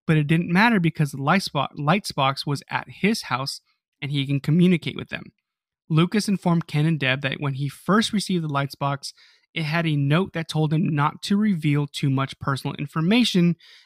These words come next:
and to keep things light, which is why he told him his name was Lucas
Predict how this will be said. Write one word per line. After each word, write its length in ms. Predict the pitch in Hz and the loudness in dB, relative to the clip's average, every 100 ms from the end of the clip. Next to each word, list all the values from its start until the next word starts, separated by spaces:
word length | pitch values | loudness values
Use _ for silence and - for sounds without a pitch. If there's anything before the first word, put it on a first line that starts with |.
| - | -6
and 140 | 208 | -4
to 120 | 202 220 | -4 -6
keep 320 | - 160 - | -2 -2 0
things 260 | 147 135 | -2 0
light, 280 | 135 123 - - | 0 -2 -2 -6
which 240 | 135 - | -6 -4
is 140 | 139 135 | -6 -6
why 840 | 139 151 143 139 143 139 139 143 _ - _ - | -12 -12 -8 -2 0 2 0 -2 _ -20 _ -6
he 140 | 190 | -6
told 280 | - 151 143 | -2 -2 0
him 100 | 151 | -2
his 140 | 147 | -2
name 200 | 131 127 | -4 -4
was 160 | 135 139 | -4 0
Lucas 560 | 190 220 - - - | 2 2 -2 -12 -12